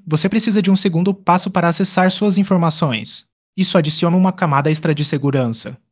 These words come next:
garantindo um armazenamento seguro com criptografia. Aqui está como a criptografia garante que suas informações fiquem seguras. Tipo de criptografia. Como funciona?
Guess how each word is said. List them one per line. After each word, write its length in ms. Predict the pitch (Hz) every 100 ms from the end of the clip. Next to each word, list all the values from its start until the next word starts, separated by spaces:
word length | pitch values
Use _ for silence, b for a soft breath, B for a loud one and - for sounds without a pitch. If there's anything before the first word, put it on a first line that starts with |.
| _ _
garantindo 420 | 160 185 185 180 180
um 100 | 170
armazenamento 680 | 170 170 180 180 151 160
seguro 360 | 175 170 143 170
com 200 | 185 185
criptografia. 760 | 180 190 202 190 185 185 190
Aqui 160 | 175 185
está 240 | 185 -
como 220 | 190 180 170
a 40 |
criptografia 680 | 180 185 202 190 185 - 190
garante 360 | 185 170 180
que 120 | 180 165
suas 260 | - 190
informações 580 | 175 185 180 170 180 190
fiquem 300 | - 185 185
seguras. 600 | - 170 139 123 110 - _
Tipo 240 | - 160
de 100 | 175
criptografia. 880 | 185 185 180 196 185 180 - 135 101 - _
Como 200 | - 185
funciona? 720 | - 185 185 - 139 110 101